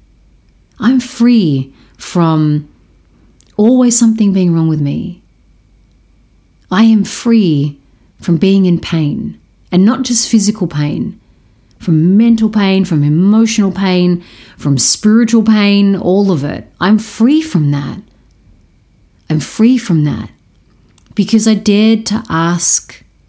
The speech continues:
the questions. I dared to go in to what else is there for me? What else is outside of this? And so now I will bring the,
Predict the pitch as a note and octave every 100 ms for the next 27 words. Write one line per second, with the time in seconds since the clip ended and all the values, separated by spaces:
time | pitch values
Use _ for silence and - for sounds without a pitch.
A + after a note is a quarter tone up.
0 | _ - E3+ G#3+ G#3+ - B2+ - - -
1 | - _ _ - - C#3+ C#3 G3 G#3+ G#3+
2 | A3 F#3+ F#3+ F#3+ F#3+ - _ A3+ G3+ F3
3 | C3+ C3 D#3 - _ _ _ _ _ _
4 | _ _ _ - - - - E3+ D#3 D3+
5 | D3 D3 _ _ _ _ _ _ _ F#3
6 | F#3 F3 E3 - D#3 C#3 A#2 - D#3 D3
7 | - - - _ _ _ _ _ _ _
8 | _ G#3 G#3 G3 E3+ C#3 - - - _
9 | - F3 E3 D#3+ D3+ - D#3 C#3+ D3 C#3
10 | C#3 D3 C3 - - - _ _ _ _
11 | _ _ _ _ _ _ _ _ _ _
12 | - F3+ - F3+ F3 F#3 G#3+ A#3 G3 E3+
13 | D#3+ D3+ D#3+ D3+ C#3+ C#3+